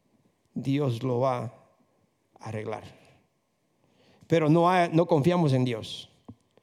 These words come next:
No confiamos en Él. Ni siquiera le damos las gracias. So,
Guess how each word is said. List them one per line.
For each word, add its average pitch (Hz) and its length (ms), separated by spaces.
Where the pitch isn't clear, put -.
No 156 180
confiamos 151 480
en 120 120
Él. 117 260
Ni 143 120
siquiera 127 340
le 143 80
damos 143 240
las 120 140
gracias. 139 720
So, 165 420